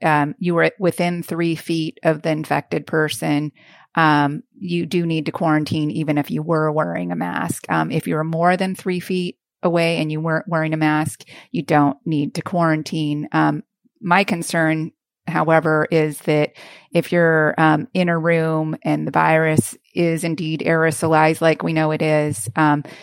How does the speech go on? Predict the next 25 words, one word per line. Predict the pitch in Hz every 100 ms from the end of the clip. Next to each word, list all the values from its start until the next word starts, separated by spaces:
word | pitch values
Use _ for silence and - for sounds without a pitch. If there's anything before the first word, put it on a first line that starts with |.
| - _ _ -
is | 185 175
the | 170
room | 165 165 160 160
filled | - 180 156 165
up | 170 -
with | 156 -
it? | 156 165 -
And | 156 151 156
even | 165 165 165
if | 160 -
you | 175 165
were | 165 160 160
six | - - 170 - -
or |
ten | - 185 165
or | 156
twelve | - 165 156 -
feet | 165
away, | 156 160 156 151 151
were | - 160
you | 151
breathing | 151 175 160 160 156 151
it | 147
in? | 170 147 156 - - - _ -
Um, | 160 156 147 151